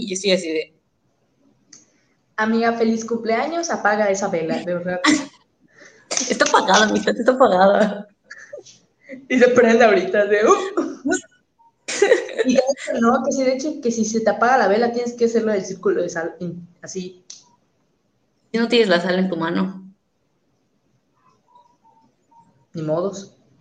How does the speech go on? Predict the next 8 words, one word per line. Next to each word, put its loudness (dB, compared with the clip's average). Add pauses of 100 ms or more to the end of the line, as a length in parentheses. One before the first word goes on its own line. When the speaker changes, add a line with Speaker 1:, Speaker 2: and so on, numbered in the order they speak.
(180)
Speaker 1:
<laughs> -4
Que 0
te 0
quedaste 2
pensando. 2 (2250)
Speaker 2:
Te -10
quedaste 2
salada. 0